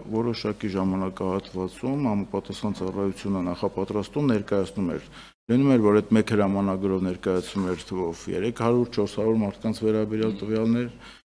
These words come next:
ու դրանք մոտավորապես թվային ցուցանիշներով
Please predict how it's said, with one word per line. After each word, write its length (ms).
ու 80
դրանք 240
մոտավորապես 760
թվային 300
ցուցանիշներով 960